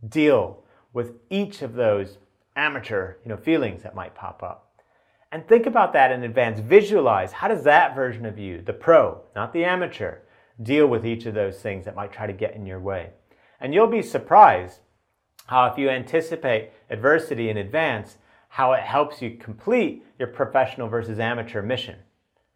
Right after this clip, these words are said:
So, in summary, we're on a quest to help you turn pro, no longer be an amateur. You want to be stepping into the ability to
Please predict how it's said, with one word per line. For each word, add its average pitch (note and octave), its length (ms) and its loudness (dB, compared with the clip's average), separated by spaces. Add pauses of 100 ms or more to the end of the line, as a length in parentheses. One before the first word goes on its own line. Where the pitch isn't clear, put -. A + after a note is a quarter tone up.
(540)
So, D#3+ 280 10
in G3+ 180 0
summary, C#3+ 560 0 (480)
we're F#3 220 6
on G3+ 160 4
a E3 60 -2
quest D3 380 2
to C3 80 -8
help D3+ 260 4
you D3+ 140 -2
turn D3 400 -2
pro, A#2 460 4 (280)
no D3 180 2
longer D3+ 300 2
be B2+ 200 -2
an A#2 100 0
amateur. A2 560 -4 (640)
You F3+ 220 0
want F#3 200 4
to C#3 80 -8
be D3 300 -4
stepping F3+ 440 0
into D3+ 260 -8
the C3 120 -2
ability B2 680 4 (380)
to C3 260 -2